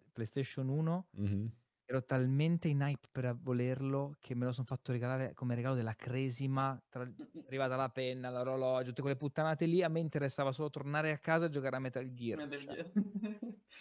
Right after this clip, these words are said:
Speaker 1: Ah,
Speaker 2: Ok.
Speaker 1: Final Fantasy preferito il sette tutta la vita, il remake secondo me è molto bello.
Speaker 2: Ah, io, io preferisco l'otto invece, pensa un po'.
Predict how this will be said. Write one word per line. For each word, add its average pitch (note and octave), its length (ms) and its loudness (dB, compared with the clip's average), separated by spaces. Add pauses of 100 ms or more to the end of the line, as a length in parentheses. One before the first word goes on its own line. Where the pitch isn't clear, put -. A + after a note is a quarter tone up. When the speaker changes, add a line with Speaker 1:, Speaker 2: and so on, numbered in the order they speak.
(580)
Speaker 1:
Ah, F3 220 12
Speaker 2:
Ok. - 140 -4
Speaker 1:
Final G3+ 200 6
Fantasy G3+ 400 8
preferito G3+ 440 4
il F3 80 4
sette D3 500 4
tutta C#3+ 240 0
la C#3+ 100 6
vita, C3 280 2
il C3 100 8
remake D3 380 2
secondo C#3+ 240 -4
me D3 40 0
è C#3 40 -2
molto C3 260 -2
bello. G#2+ 540 -2
Speaker 2:
Ah, G#2 200 -2 (180)
io, D3+ 320 8
io G3 120 4
preferisco G#2+ 640 4
l'otto C2 400 0
invece, C#2 320 0
pensa G#2+ 320 0
un E2 120 -2
po'. - 240 -4